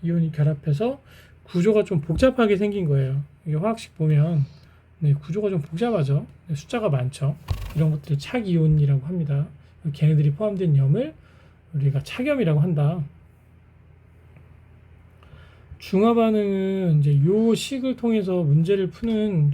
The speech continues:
그 중화적정법으로 농도나 부피를 계산하는 문제가 시험에 굉장히 많이 나오죠. 네. 그래서 이번, 네,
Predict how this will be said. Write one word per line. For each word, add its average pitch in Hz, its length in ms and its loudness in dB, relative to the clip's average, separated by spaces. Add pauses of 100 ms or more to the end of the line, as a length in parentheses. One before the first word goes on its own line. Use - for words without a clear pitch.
그 156 320 -2
중화적정법으로 175 1300 0 (580)
농도나 196 880 2
부피를 180 880 0 (100)
계산하는 180 560 0
문제가 143 380 4
시험에 196 340 -2
굉장히 240 480 0
많이 143 220 4
나오죠. 131 480 -4 (580)
네. 143 300 0 (800)
그래서 160 340 -2 (160)
이번, 233 680 -2 (280)
네, 156 380 -2